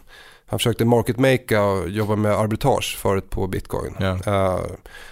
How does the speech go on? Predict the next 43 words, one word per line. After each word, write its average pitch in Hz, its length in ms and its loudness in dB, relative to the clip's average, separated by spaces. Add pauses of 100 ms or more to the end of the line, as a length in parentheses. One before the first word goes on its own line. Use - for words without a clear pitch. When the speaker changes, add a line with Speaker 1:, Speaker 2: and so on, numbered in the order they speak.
(200)
Speaker 1:
kö-, - 180 -6
köpa 117 360 4
de 107 340 2
bitcoinmarknader 113 880 2
s-, - 260 -6
som, 101 440 0
som 101 120 -4
var 101 80 0
lite 98 140 -4
lägre 123 280 2
pris - 460 -2
och - 220 -16
s-, - 240 -6
sälja 104 220 2
de 101 160 2
bitcoinmarknader 101 680 -2
som 104 120 -6
var 104 60 -2
lite 101 140 -4
högre 117 220 0
pris. - 380 -12 (640)
Eh, 104 300 0
och 113 260 -2
det 110 80 4
här 117 220 4
ser 123 280 2
man 127 80 2
ju 117 60 2
på, 101 520 0
det 101 80 -10
finns 113 200 -2
en 113 120 2
massa 123 280 0
olika 101 360 0
bitcoinmarknader. 95 800 -2
Vi 113 120 2
tar 110 160 0
ju 104 60 2
priset 95 400 -2
från 92 360 -2 (160)
tio 104 280 -2
stycken 98 480 -6 (140)
bitcoinmarknader. 104 800 -2